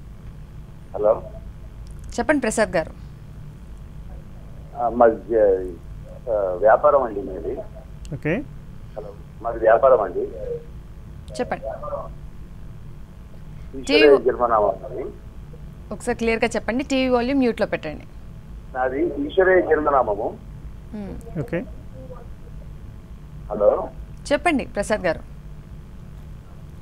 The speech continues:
Speaker 1: ఆ, వ్య-, ఆ, నాకు fifty years ఉంటాయి.
Speaker 2: మ్మ్.
Speaker 1: వ్యా-,
Speaker 3: చెప్పండి, మీరు రుద్రాక్ష ధారణ చేయాలనుకుంటున్నారా?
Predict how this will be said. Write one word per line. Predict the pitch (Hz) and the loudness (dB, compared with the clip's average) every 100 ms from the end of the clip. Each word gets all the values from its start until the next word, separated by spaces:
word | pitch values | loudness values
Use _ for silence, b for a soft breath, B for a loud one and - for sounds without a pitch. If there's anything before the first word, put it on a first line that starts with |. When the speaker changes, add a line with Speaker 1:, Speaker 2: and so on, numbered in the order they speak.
| - - | -12 -2
Speaker 1:
ఆ, | 139 131 | 2 4
వ్య-, | 117 113 | 4 4
ఆ, | 120 117 110 107 107 | 8 8 10 8 6
నాకు | 110 127 117 139 135 131 - | 2 0 0 -2 0 0 -2
fifty | 131 - 170 | -8 2 6
years | 170 175 | 6 4
ఉంటాయి. | 156 135 139 185 - - - - - - - - | 0 2 2 0 -6 -14 -14 -12 -12 -12 -14 -10
Speaker 2:
మ్మ్. | 226 226 175 - - - - - - - - - - - - - - 123 | -6 -4 -6 -8 -10 -12 -12 -14 -14 -14 -16 -16 -14 -14 -14 -14 -6 2
Speaker 1:
వ్యా-, | 120 113 - - 120 - 110 110 - - - - - - - - - - - - | 2 2 -6 -12 -10 -10 -10 -12 -12 -14 -14 -14 -14 -12 -14 -14 -14 -14 -6 -2
Speaker 3:
చెప్పండి, | 165 226 233 | 4 6 8
మీరు | 208 190 156 127 | 8 8 8 6
రుద్రాక్ష | 147 147 202 - | 4 8 8 8
ధారణ | 190 208 208 | 10 12 12
చేయాలనుకుంటున్నారా? | 185 196 202 185 156 175 170 175 127 | 10 12 12 8 6 8 12 12 10